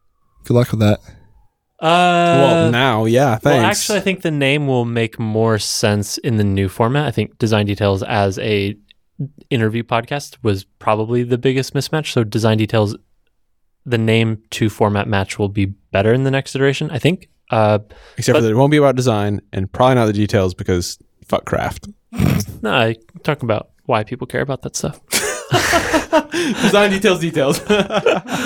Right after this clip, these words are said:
Speaker 2: Um, no, I mean,
Speaker 3: I think that's a
Speaker 2: it
Speaker 3: joke we made when we first were naming this thing <laughs> was design details,
Speaker 2: Uh,
Speaker 3: details.
Speaker 2: yeah. I think it, it's partly, uh, it's a name that, that people know and it's comfortable and, and
Speaker 3: And it
Speaker 2: it
Speaker 3: has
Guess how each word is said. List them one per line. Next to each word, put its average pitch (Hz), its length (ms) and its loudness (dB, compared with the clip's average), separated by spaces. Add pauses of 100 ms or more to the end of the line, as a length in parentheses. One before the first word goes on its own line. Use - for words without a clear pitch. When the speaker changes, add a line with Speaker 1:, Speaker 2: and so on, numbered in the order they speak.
(420)
Speaker 2:
Um, 107 640 -2 (680)
no, 175 60 2
I 165 100 2
mean, 123 180 -2 (200)
Speaker 3:
I 135 60 -6
think 214 160 0
that's 320 160 0
a 190 100 -2
Speaker 2:
it 175 40 4
Speaker 3:
joke 151 220 2
we 156 80 -2
made 135 180 0
when 123 80 0
we 120 100 0
first 120 260 -2
were 120 80 0
naming 101 260 2
this 101 160 -4
thing - 340 -4
<laughs> - 0 -
was 147 160 0
design 113 300 -2
details, 110 340 0
Speaker 2:
Uh, 110 60 -4
Speaker 3:
details. 113 440 -2
Speaker 2:
yeah. - 240 -2 (720)
I 143 60 2
think 165 180 4
it, 151 160 -2
it's 147 220 -8
partly, 117 560 -2
uh, 92 520 -2 (1500)
it's - 180 0
a 107 60 4
name 98 300 2
that, 95 240 0 (420)
that - 300 -2
people 101 360 -2
know 139 320 4
and 139 120 2
it's 113 120 -2
comfortable 120 540 2
and, 104 300 2
and - 100 -6
Speaker 3:
And 107 100 4
it 107 60 4
Speaker 2:
it - 80 -2
Speaker 3:
has 131 480 4